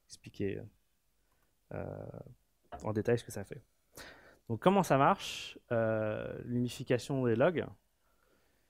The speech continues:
Ben, en fait, euh, au lieu d'avoir simplement des appels R P C, on a du tracing, on va avoir des bus asynchrones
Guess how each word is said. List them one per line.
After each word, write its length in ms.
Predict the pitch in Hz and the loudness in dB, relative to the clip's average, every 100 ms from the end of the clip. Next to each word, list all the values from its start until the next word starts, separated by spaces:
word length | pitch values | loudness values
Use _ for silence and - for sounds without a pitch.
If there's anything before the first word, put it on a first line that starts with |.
| _ _ _ _ _ _ | _ _ _ _ _ _
Ben, 80 | 110 | 0
en 60 | 110 | 4
fait, 380 | - 147 - - | 4 4 0 0
euh, 440 | 123 110 107 104 104 104 - - - | 2 4 4 2 0 -6 -12 -14 6
au 140 | 139 | 8
lieu 180 | 151 180 | 10 12
d'avoir 320 | 147 127 127 | 12 10 8
simplement 380 | - 151 160 156 | 4 0 2 4
des 100 | 139 | 6
appels 260 | 123 113 | 6 4
R 80 | 110 | 2
P 100 | - | 0
C, 220 | 107 170 196 _ _ _ _ _ _ _ _ _ _ _ _ - | 0 -2 -4 _ _ _ _ _ _ _ _ _ _ _ _ -2
on 80 | |
a 60 | 110 | 0
du 60 | 107 | 0
tracing, 480 | - 104 160 185 - | -2 -2 0 0 -2
on 100 | 120 | 2
va 140 | 117 117 | 8 10
avoir 320 | 120 135 139 | 10 10 10
des 100 | 123 | 8
bus 200 | 120 131 | 4 0
asynchrones 540 | 117 - - - 185 | -2 -2 -2 -2 -4